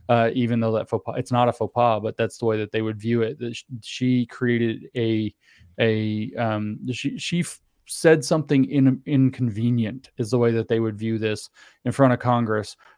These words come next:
And if they, they replace her, they're just gonna replace her with somebody in-house. There's gonna just be more ideology.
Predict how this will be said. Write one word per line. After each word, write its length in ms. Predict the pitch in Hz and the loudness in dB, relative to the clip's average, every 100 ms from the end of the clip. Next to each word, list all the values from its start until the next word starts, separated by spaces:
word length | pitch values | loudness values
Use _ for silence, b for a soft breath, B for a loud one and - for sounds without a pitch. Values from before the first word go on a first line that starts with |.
| _ | _
And 460 | 117 117 117 113 - - _ - 403 | -2 0 0 -2 -4 -12 _ -14 -6
if 180 | 135 - | -4 2
they, 200 | 147 151 | 2 4
they 200 | 139 135 | 4 4
replace 380 | 127 127 123 123 | 4 4 2 2
her, 100 | 110 | -2
they're 120 | 107 | -2
just 200 | 117 - | -4 0
gonna 140 | 131 | 2
replace 340 | 110 123 113 - | 2 2 0 0
her 80 | |
with 80 | 117 | -2
somebody 320 | - 117 110 110 | 0 0 0 0
in-house. 1080 | 135 120 120 117 113 _ - 127 110 113 - - | 0 2 2 0 -4 _ -6 -2 -2 -4 -8 -4
There's 160 | 113 | 2
gonna 200 | 127 123 | 2 2
just 200 | 113 113 | 0 -4
be 140 | 117 110 | -4 -2
more 480 | 110 123 131 127 117 | 2 6 6 6 2
ideology. 600 | 113 104 104 101 107 | 0 0 0 -2 -6